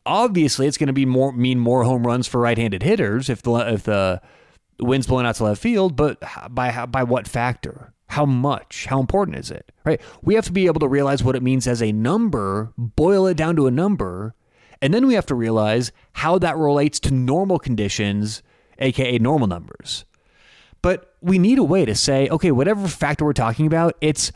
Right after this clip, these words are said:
this important, and it should affect the line this much." This is why we do quarterback, uh, rankings. You know, we know if Kirk Cousins goes, goes down,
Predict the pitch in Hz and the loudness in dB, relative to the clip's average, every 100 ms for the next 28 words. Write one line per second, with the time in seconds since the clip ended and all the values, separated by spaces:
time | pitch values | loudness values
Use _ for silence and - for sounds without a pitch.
0 | - 107 104 131 165 - 127 110 107 85 | -8 -6 -2 0 2 0 -2 0 -2 -2
1 | 85 - - - - 143 156 156 139 151 | -10 -16 -18 -10 0 2 2 0 0 -2
2 | 143 131 127 131 117 - 101 131 - 101 | 0 0 2 0 -4 -8 -2 -2 0 -4
3 | 90 - 151 185 196 202 208 233 220 160 | -4 -4 -2 0 0 0 0 0 0 0
4 | 147 - 160 165 214 - 65 - - - | -2 0 0 2 0 -2 -8 -12 -14 -14
5 | _ _ - 160 170 135 208 165 170 - | _ _ -2 2 4 4 4 4 2 2
6 | 170 151 151 147 135 151 151 110 104 107 | -2 0 -2 0 0 0 0 -4 -8 -2
7 | 135 120 101 101 120 | 0 0 -4 -2 -2